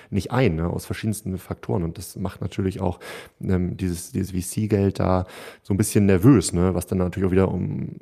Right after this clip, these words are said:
zu Problemen bei, bei diesen großen D two C-Aggregatoren angeht. Also super, super spannend. Ähm, ich glaube, Christian, wir können da Stunden drüber reden. Von daher, ähm,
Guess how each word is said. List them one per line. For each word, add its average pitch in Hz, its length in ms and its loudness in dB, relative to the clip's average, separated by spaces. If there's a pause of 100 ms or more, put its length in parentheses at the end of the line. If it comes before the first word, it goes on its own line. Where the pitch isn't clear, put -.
(120)
zu - 180 -6
Problemen 98 560 2
bei, 85 220 -2
bei 92 180 -4
diesen 87 220 -4
großen 87 240 -2
D - 80 -14
two - 100 -12
C-Aggregatoren - 1300 -6
angeht. 82 360 -6
Also 82 160 -8
super, 101 420 -2
super 95 240 -2
spannend. 90 460 -4 (400)
Ähm, 85 300 0
ich - 100 -14
glaube, 95 220 2
Christian, 95 260 0
wir 87 80 2
können 92 200 0
da 87 200 2 (300)
Stunden 95 400 -2
drüber 78 260 -4
reden. 82 260 -4 (360)
Von 92 140 2
daher, 95 500 2 (420)
ähm, 95 380 6